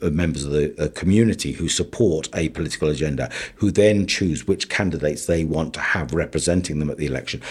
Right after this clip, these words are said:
So it's a, a, a totally different structure and approach, and I think that approach would have far more credibility, far more support, and would work far more effectively.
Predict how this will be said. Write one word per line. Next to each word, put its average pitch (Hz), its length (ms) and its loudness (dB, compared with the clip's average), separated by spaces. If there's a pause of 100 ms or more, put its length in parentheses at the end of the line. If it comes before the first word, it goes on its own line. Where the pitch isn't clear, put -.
(120)
So 107 220 4 (160)
it's - 200 0 (100)
a, 95 520 0
a, 95 100 4
a 95 40 0
totally 117 400 2
different 85 380 0
structure - 400 -2
and 78 100 0
approach, - 400 -2
and 82 100 0
I 82 60 -2
think 87 300 -2
that 98 200 -2
approach - 380 -2
would 85 80 -2
have - 220 -4
far 87 160 2
more 80 180 0
credibility, 85 540 0
far 80 220 -2
more 78 180 0
support, 80 340 -2
and 73 80 -4
would 90 220 -4
work 95 340 2
far 85 180 0
more 73 200 0
effectively. - 760 -6